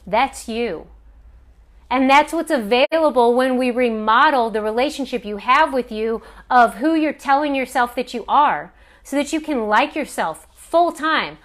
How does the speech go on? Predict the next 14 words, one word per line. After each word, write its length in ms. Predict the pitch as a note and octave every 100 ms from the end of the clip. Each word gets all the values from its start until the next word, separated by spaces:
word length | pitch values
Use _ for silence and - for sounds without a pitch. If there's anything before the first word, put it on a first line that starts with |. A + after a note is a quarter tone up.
| - -
I've 160 | B3+
got 300 | C4+ B3+ -
so 240 | - E4 F4
many 160 | F#4
people 240 | E4+ D#4+ D4+
that 100 | C4
like 200 | C4 D4
themselves 440 | D4+ C#4+ B3+ A3
sometimes, 460 | - E4 D#4+ E4 D#4
but 140 | C#4
then 160 | B3+ B3
not 180 | A#3+ A#3
at 100 | A3
others. 360 | G#3+ D#3+ E3+